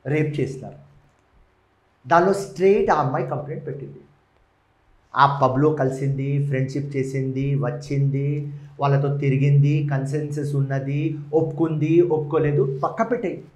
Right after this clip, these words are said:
ఆ అమ్మాయి వచ్చేసి కంప్లైంట్ ఇచ్చింది, "నాకు జూబ్లీ హిల్స్ దగ్గర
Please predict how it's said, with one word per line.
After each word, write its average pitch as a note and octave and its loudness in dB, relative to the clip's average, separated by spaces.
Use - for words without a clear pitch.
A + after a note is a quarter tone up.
ఆ F#3+ 6
అమ్మాయి D3+ 2
వచ్చేసి C#3 -4
కంప్లైంట్ D3 -6
ఇచ్చింది, C#3+ -8
"నాకు C#3 0
జూబ్లీ C3+ 0
హిల్స్ C3 -2
దగ్గర C3 -2